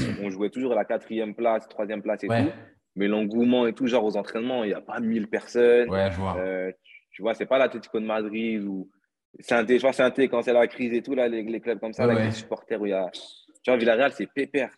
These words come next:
Speaker 1: c'est tranquille.
Speaker 2: Ok.
Speaker 1: Tu vois, c'est tranquille, le club, il
Speaker 2: Ah,
Speaker 1: n'y a
Speaker 2: donc
Speaker 1: pas de
Speaker 2: c'est le
Speaker 1: pression.
Speaker 2: compromis parfait. Et pour signer là, est-ce que
Speaker 1: Ouais.
Speaker 2: ça, c'est un, ça, c'est un argument pour signer là ?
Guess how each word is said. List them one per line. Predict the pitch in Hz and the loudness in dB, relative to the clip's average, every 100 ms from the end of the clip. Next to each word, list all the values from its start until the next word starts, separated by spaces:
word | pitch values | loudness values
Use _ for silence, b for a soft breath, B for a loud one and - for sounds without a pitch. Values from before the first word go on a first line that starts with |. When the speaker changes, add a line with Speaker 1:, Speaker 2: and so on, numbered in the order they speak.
| _ | _
Speaker 1:
c'est | - - | -14 -12
tranquille. | - 123 107 107 | -8 -4 -2 -2
Speaker 2:
Ok. | 98 - - _ _ _ _ _ _ _ | -2 -10 -20 _ _ _ _ _ _ _
Speaker 1:
Tu | - | -4
vois, | 101 | -2
c'est | 95 | -2
tranquille, | - 95 120 101 | -6 -2 0 0
le | 92 | 0
club, | 107 | 2
il | |
Speaker 2:
Ah, | 95 | 2
Speaker 1:
n'y | |
a | |
Speaker 2:
donc | 101 | 2
Speaker 1:
pas | 95 | 0
de | |
Speaker 2:
c'est | 104 | 0
le | 101 | 0
Speaker 1:
pression. | 98 120 | 2 2
Speaker 2:
compromis | 143 107 107 | 4 2 2
parfait. | - - 120 - - _ | 0 0 -2 -2 -10 _
Et | 131 | -4
pour | 127 110 | -2 0
signer | 135 127 | 2 4
là, | 143 151 | 4 4
est-ce | 95 | 4
que | |
Speaker 1:
Ouais. | 85 | 2
Speaker 2:
ça, | 123 | 0
c'est | - 120 | 0 0
un, | 110 104 - | 0 -2 -4
ça, | - | -6
c'est | 113 113 | -4 -4
un | 101 104 | -4 -4
argument | 101 104 135 - | -4 -4 -6 -6
pour | 151 | -10
signer | - 143 147 | -10 -10 -8
là ? | 175 - | -10 -12